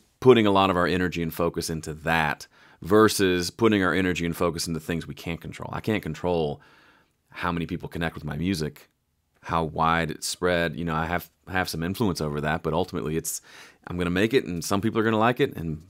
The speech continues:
most people probably won't. But I would much rather make that than not. I think thinking about the alternative, right?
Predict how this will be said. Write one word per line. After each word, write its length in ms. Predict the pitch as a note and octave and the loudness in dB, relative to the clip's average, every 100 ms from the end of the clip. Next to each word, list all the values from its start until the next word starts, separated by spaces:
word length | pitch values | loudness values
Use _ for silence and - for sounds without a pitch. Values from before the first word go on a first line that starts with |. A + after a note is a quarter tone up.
| - | -12
most 280 | A#2 F#2+ - | -2 -2 0
people 220 | B2 A#2+ | -2 0
probably 360 | A2+ A2+ A#2 B2 | 2 2 2 2
won't. 220 | C3+ - - - - - - - | 0 -2 -12 -20 -20 -20 -20 2
But 340 | G2+ G2+ - _ _ _ _ _ _ _ _ _ _ _ _ _ _ _ | 8 8 6 _ _ _ _ _ _ _ _ _ _ _ _ _ _ _
I 60 | G#2+ | -4
would 140 | G2 | -2
much 280 | F2+ A2+ - | 4 4 6
rather 260 | G#2+ G2 F2 | 6 6 4
make 360 | F2 F2 - | 2 0 0
that 380 | - C#2 - - - _ _ | -6 -10 -10 -20 -20 _ _
than 300 | E2+ E2+ D2 | -4 -4 -4
not. 380 | C#2+ - - - _ - | -8 -10 -14 -20 _ -14
I 80 | F2 | -2
think 220 | G#2 E2+ | 0 2
thinking 260 | A2+ G#2 G2 | 2 4 4
about 180 | E2+ | 2
the 120 | E2+ D2+ | 0 -2
alternative, 640 | C#2+ D2 C#2 - - - - | -4 -8 -8 -12 -18 -18 0
right? 240 | D#2 D2 | 2 2